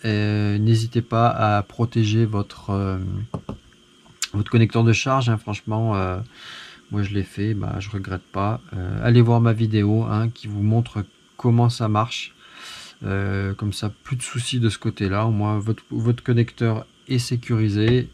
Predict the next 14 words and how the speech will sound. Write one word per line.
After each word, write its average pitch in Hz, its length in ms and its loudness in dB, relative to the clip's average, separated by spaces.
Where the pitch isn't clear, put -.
Euh, 101 320 -4
s'il - 200 -10
se - 120 -12
passe 110 180 -6
quoi 117 140 -4
que - 80 -12
ce 110 100 -8
soit, 107 340 -4
si 110 140 -8
vous 101 140 -4
avez 98 160 -2
un 98 160 -2
geste, 101 320 -4
euh, 95 320 -4